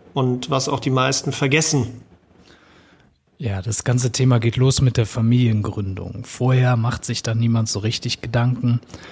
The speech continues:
Speaker 2: Sinnvoll ist es natürlich auch vorher, sich damit, äh, auseinanderzusetzen, aber das passiert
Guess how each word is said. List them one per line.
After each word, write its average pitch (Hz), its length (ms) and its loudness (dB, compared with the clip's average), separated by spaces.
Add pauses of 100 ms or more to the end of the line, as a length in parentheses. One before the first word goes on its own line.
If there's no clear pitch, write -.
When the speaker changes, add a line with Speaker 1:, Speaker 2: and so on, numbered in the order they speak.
(360)
Speaker 2:
Sinnvoll 127 560 6
ist 131 240 0
es 117 120 -4
natürlich 110 520 -2
auch 104 80 -8
vorher, 123 360 4
sich 120 200 4
damit, 117 480 2
äh, - 160 -12
auseinanderzusetzen, 107 1080 0
aber 95 180 -10
das 92 160 -6
passiert - 720 -6